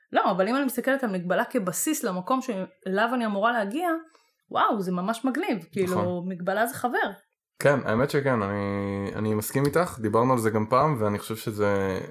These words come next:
Speaker 2: זה בין הדברים שיותר משפרים אותי בהדרכות. כל פעם שיש לי איזה חסם כזה שאני לא יכול.
Speaker 1: אגב, אני חייבת להגיד שככל שיש לי פחות זמן לפעמים להדרכות,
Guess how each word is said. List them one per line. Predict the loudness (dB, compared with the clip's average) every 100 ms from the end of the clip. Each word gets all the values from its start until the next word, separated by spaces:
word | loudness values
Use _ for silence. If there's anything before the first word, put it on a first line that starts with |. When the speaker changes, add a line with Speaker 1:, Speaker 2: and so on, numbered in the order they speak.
| -16 -18 -20 -6
Speaker 2:
זה | 2
בין | 6 6
הדברים | 6 4 4
שיותר | 6 4 6 6 6
משפרים | 4 2 0 2 2
אותי | 2 2
בהדרכות. | 4 4 2 0 -4 -4 0
כל | 2
פעם | 4
שיש | 4 2 2
לי |
איזה | 2 2 0 -2
חסם | -4 0 2 2
כזה | 0 -2 -4
שאני | -6 -4
לא | -2
יכול. | -4 -6 -12 -6
Speaker 1:
אגב, | 0 2 0 0
אני | -2 0
חייבת | 0 0 0
להגיד | -2 -2 -4 -6
שככל | -6 -6 -6 -2 0 0
שיש | -2 -4
לי | -6
פחות | -4 -2 -2
זמן | 0 -4
לפעמים | -4 -4 -2 0
להדרכות, | 0 -2 -4 0 0 -2